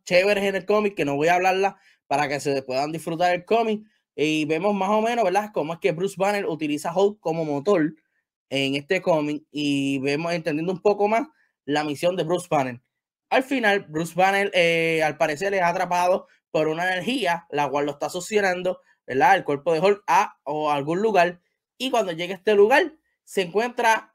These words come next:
con una persona que nadie esperaba ver. So, mi gente,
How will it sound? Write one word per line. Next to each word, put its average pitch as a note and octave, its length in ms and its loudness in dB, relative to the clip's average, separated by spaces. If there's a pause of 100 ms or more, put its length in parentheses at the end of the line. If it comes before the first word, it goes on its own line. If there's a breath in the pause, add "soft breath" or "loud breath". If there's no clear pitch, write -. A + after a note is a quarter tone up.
(120)
con F3 300 -2
una G#3+ 240 2
persona G#3+ 520 0
que F3 200 0
nadie F3 760 0
esperaba D3 880 0
ver. B2+ 480 -8 (320)
So, D#3 500 -4
mi D#3 120 -6
gente, F3 440 -6